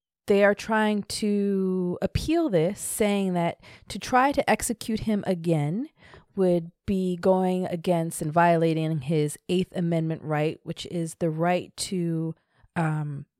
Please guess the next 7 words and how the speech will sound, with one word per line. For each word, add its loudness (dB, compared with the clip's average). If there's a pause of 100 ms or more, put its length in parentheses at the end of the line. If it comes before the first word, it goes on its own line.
(720)
against 4
cruel 2
and -2
unusual -2
punishment. -8 (1800)
Their 6 (400)
argument, 6